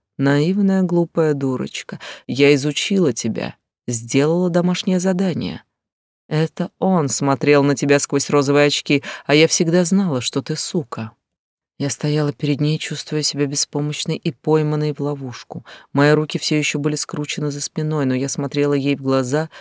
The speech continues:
вздернув подбородок. «Ты настолько тупа, если думаешь, что можешь уйти так легко.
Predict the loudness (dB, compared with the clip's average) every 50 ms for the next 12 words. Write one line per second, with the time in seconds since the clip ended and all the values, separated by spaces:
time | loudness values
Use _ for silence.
0 | -20 _ _ -2 -2 -2 0 2 4 4 4 2 0 -2 -4 -4 _ -4 -2 -2
1 | -2 -2 -2 -2 -2 -4 -6 -8 -12 -16 _ -20 -20 _ _ _ _ _ _ _
2 | _ _ _ _ _ _ _ _ -14 -10 -8 -6 -6 -6 -8 -8 -8 -8 -8 -8
3 | -10 -12 -12 -14 -12 -10 -10 -10 -10 _ -12 -10 -8 -8 -6 -4 -4 -4 -2 0
4 | 0 0 2 2 0 0 2 0 0 0 0 -2 -2 -2 -2 0 0 -2 -2 -4
5 | -4 -6 -2 -2 -2 -2 -2 -2 -4 -6 -4 -4 -6 -6 -4 -6 -6 -6 -6 -12
6 | _ -8 -8 -8